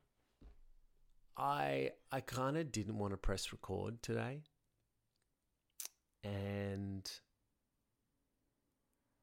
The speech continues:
for a few reasons, which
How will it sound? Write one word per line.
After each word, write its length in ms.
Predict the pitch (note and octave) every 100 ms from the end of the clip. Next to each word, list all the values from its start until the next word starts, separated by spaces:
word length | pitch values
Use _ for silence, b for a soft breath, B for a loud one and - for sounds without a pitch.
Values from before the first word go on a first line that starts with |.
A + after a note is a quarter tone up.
| _ _ _ _ _ _ _ _ _ B B B B B B B
for 320 | - - A#2
a 40 | F#2+
few 300 | - A2+ A2+
reasons, 640 | F2+ E2+ E2 E2 - - - _ _ _ _ _ _ _ _ -
which 440 | A#2+ A2+ - -